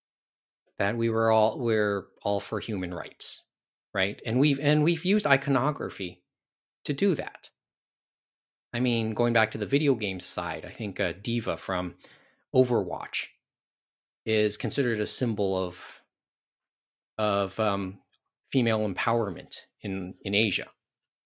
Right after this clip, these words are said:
And then it just, you wonder how it twists in, twists to go the other way. The short answer is, if you read up on it, it doesn't,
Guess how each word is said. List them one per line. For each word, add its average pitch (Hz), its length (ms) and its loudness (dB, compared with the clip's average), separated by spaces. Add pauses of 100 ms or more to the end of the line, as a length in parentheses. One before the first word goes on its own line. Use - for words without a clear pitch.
(2750)
And 131 140 4
then 135 400 4
it 143 100 -6
just, - 360 0 (840)
you 135 100 6
wonder 160 240 8
how 139 200 8
it 139 100 2
twists - 680 0
in, 135 720 4
twists - 540 -2
to - 120 -2
go 151 200 4
the 147 160 0
other 185 200 4
way. 202 260 4
The - 360 -10
short 240 220 6
answer 208 320 4
is, 170 420 2 (600)
if - 100 -8
you 151 100 6
read 214 200 4
up 262 160 4
on 110 220 6
it, 120 160 2
it - 140 0
doesn't, 190 400 4